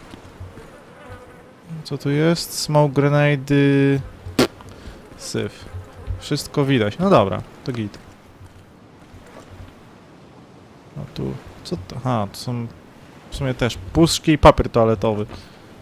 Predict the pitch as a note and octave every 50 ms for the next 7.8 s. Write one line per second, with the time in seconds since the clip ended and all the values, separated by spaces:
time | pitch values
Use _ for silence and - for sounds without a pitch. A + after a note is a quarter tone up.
0 | - - - - - A#2+ - - G2 F#2 - - - - - - - - - -
1 | - - - - - - - - - - - - - - - - - - - -
2 | - - - - - - - - - - E3 F3 G3 G#3 G3 - F#3 D#3+ D#3 -
3 | - D#3 D3+ C#3+ D3 C#3 C3+ C3 A#2+ G#2+ - - G2 G2+ G#2+ A2 A#2 C3+ - C3
4 | - - - - - - - - - - - - - - - - - A#2+ A#2 A2+
5 | A2 - - - - C3 B2+ B2+ B2+ B2+ B2+ A#2 B2 B2 A#2+ A#2+ A#2 B2 B2+ A#2+
6 | A#2 B2 B2 B2 A#2+ A#2+ A#2 A2+ A2+ A2+ A2+ - A2+ A2+ A2+ A2 A2 A#2+ - B2+
7 | B2+ B2+ A#2+ - - B2 A#2+ B2 B2 A#2+ A#2 A#2+ G#2+ G2 G2